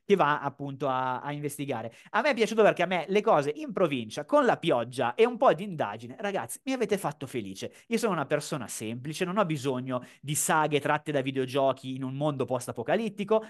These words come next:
A me bastano tre persone sedute intorno a un tavolo che dicono: "Sei tu il colpevole?", "No, sei tu", e io sono felice.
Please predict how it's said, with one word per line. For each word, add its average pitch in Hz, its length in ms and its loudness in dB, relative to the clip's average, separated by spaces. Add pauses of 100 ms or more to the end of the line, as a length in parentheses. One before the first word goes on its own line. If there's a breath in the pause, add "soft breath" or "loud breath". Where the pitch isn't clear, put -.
A 208 100 2
me 240 100 2
bastano 147 380 2
tre 233 160 2
persone 175 520 0
sedute 185 300 -4
intorno 170 300 -2
a - 20 -2
un 180 80 -8
tavolo 123 460 2 (120)
che 208 120 -2
dicono: 151 320 -2
"Sei 214 160 0
tu 226 80 -2
il 185 60 -6
colpevole?", 147 520 0
"No, 214 100 -2
sei 240 200 -6
tu", 123 200 -6
e 196 100 -4
io 135 120 -2
sono 107 220 -10
felice. 92 400 -12